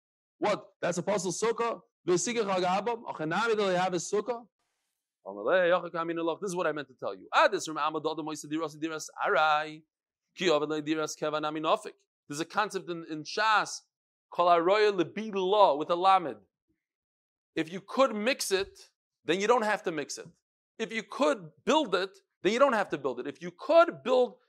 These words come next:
a, per, a temporary sukkah made out of temporary material, then even if you build it with permanent material like metal, then it's still kosher. But it has to be within that limit.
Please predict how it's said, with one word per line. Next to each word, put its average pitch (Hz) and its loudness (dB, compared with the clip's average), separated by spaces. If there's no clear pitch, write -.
a, 170 2
per, 240 6
a 170 2
temporary 240 4
sukkah 185 4
made 220 2
out 214 4
of 185 6
temporary 220 6
material, 233 0
then 190 4
even 285 2
if 240 -2
you 226 -6
build 247 2
it 180 0
with 196 6
permanent 269 8
material 175 4
like 165 2
metal, 220 4
then 202 0
it's 226 -2
still 240 2
kosher. 175 2
But 160 0
it 175 2
has 220 4
to 202 -8
be 208 -4
within 202 2
that 214 6
limit. 254 2